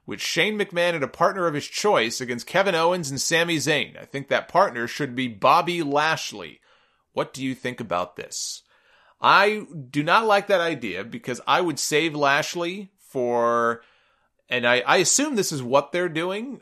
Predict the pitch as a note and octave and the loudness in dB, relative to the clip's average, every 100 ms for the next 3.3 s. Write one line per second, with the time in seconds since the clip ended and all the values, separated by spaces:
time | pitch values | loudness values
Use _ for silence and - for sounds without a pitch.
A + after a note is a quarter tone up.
0 | - C#3 A#2 B2 A#2+ D3 C#3 C#3 A#2+ C#3+ | -8 -6 0 0 0 -2 -2 -2 0 0
1 | B2+ B2 - C#3 B2+ C3 B2+ G#2+ A#2 A2 | 0 -2 -6 -4 -4 -4 -6 -8 -4 0
2 | G#2+ G#2 A2+ E3 F#3 - - C#3 - D3 | 2 0 -2 -6 -8 -12 -2 0 0 0
3 | C#3 C#3 F3 | 0 0 -6